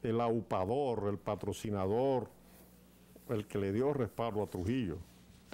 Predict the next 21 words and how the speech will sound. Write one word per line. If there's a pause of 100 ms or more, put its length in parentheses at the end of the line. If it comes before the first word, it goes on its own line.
(340)
a
ese
personaje (160)
que
surgió, (760)
y
vamos
a
ver
cómo
surgió
después (920)
de
la
ocupación
del
territorio
americano. (320)
<clears throat>
Esta
división